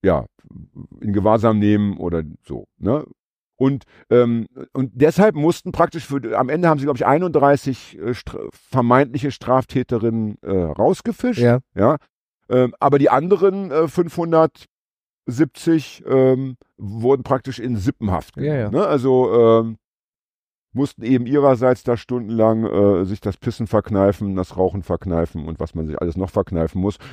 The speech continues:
Speaker 1: Und jeder, der schon mal in so einer Situation war, weiß, da kommen ja auch noch so Ängste dazu, mal mehr, mal weniger, sowas wie Platzangst.
Speaker 2: Genau.
Speaker 1: Überhaupt Angst vor, äh, Gewalt oder vor, äh, ja, ver-, vermummten, behelmten Menschen, die da irgendwie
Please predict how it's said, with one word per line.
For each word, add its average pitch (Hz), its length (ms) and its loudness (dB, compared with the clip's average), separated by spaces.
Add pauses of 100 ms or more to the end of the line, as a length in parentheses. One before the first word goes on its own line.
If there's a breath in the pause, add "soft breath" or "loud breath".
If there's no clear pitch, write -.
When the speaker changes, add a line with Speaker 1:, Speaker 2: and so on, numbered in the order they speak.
Speaker 1:
Und 110 240 -2 (220 soft breath)
jeder, 135 320 4
der 120 200 4
schon 120 160 -2
mal 104 220 2
in 104 60 -2
so 92 80 -4
einer 101 140 0
Situation 92 520 -6
war, 95 320 2 (220)
weiß, 98 280 2
da 101 80 -2
kommen 113 280 -2
ja 110 80 2
auch 95 180 0
noch 98 140 -6
so 101 200 -4
Ängste 104 380 -2
dazu, 98 540 -2
mal 90 280 0
mehr, 90 180 2
mal 80 240 0
weniger, 90 380 0
sowas 67 300 -8
wie 78 60 -10
Platzangst. 78 920 -4
Speaker 2:
Genau. 135 340 -2
Speaker 1:
Überhaupt 101 460 2
Angst - 460 -2 (280)
vor, 95 460 2
äh, 87 120 -2 (240)
Gewalt 92 560 2
oder 85 280 0
vor, 87 420 0
äh, 85 460 -10
ja, 87 100 2
ver-, 95 280 -4
vermummten, 98 800 -2
behelmten 95 640 0
Menschen, 101 380 0
die 98 120 -2
da 95 120 4
irgendwie 95 560 0